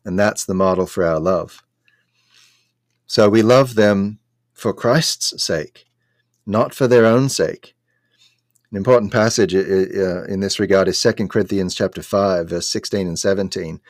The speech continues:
The Apostle Paul says, "From now on, therefore, we regard no one according to the flesh." And then the next verse, he says, "If anyone is in Christ, he is a new creation." "We regard no one according to the flesh." That's a really important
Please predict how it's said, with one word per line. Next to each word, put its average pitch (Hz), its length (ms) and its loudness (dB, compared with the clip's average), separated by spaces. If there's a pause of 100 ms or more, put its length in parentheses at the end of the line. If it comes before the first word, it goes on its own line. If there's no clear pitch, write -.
(320)
The 110 80 -10
Apostle 113 340 0
Paul 107 240 2
says, 95 320 2
"From 98 220 -2
now 135 300 4
on, 123 260 4
therefore, 123 640 4
we 101 200 0
regard 101 580 2
no 117 320 4
one 95 240 2
according 104 420 0
to 101 100 -6
the 87 100 -2
flesh." - 560 -2 (760)
And 95 120 -6
then 98 100 0
the 98 80 0
next 117 240 2
verse, 101 240 2
he 101 80 -6
says, 92 240 0
"If 90 140 -6
anyone 135 300 4
is 113 120 0
in 101 140 0
Christ, 139 420 -2
he 127 80 0
is 98 140 2
a 92 100 2
new 107 220 2
creation." 98 680 0 (1400)
"We 107 80 -4
regard 98 420 2
no 110 220 4
one 135 160 4
according 120 460 2
to 117 100 -6
the 104 100 -2
flesh." 90 460 -2
That's - 300 -10
a 104 160 -14 (100)
really 151 260 -2
important 117 640 -2